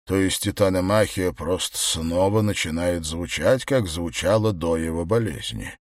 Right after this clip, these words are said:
Этот компромисс удовлетворяет все стороны, и гимназисты остаются убежденными, что были правы, когда первые поверили и простили его.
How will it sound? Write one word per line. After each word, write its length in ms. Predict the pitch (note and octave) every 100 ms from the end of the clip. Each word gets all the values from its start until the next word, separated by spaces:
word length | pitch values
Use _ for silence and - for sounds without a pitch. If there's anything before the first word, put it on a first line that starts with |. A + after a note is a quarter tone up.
| _ _ _ -
Этот 320 | G2+ D3+ C#3+
компромисс 680 | C#3+ C#3 G#2+ B2 D3+ D3+ C3+
удовлетворяет 920 | C#3 C3+ B2 A#2 G2 G#2 C#3+ C#3+ B2+
все 400 | - - B2 C#3+
стороны, 760 | A#2 - C3+ C3+ A#2+ G#2 E2 - _ _ F2
и 140 | F#2
гимназисты 800 | G2+ G2+ G2+ F2 F#2 E3+ - D#3+
остаются 580 | C3 - C3+ F3+ - E3
убежденными, 800 | D3 C3 G#2 G2+ D3+ E3 D3+ B2
что 240 | - G#2
были 240 | A2 D3 D3+
правы, 480 | D#3+ F3+ F#3+ D#3
когда 320 | - E2+ E2+ F2+
первые 640 | - A2 B2+ G#2 G2 F2
поверили 880 | E2 D2 D#2+ B2 A2 G2 F#2 D#2 - _ _ -
и 140 | G2+
простили 760 | - F2+ - - C#2+ B1 A#1 A#1+
его. 340 | G#1+ G1+